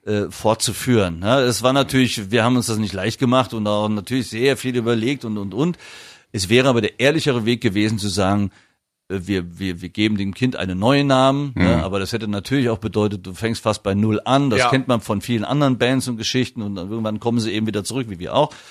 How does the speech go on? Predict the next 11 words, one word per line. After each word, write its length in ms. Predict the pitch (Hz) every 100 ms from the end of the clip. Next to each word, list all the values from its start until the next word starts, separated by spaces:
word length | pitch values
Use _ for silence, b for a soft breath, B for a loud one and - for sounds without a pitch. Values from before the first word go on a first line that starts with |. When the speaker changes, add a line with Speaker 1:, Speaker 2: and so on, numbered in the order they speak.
| B B
Speaker 1:
mit 260 | 135 127 -
Original-Line-Up 720 | 131 127 123 131 120 120 120
und 80 | 120
allem 220 | 104 107
drum 160 | 113
und 120 | 107 104
dran, 160 | 104
weil 180 | 101 107
eben 300 | 101 104 101 b b b -
das 160 | 113
dazwischen 600 | - 107 - 123 131 123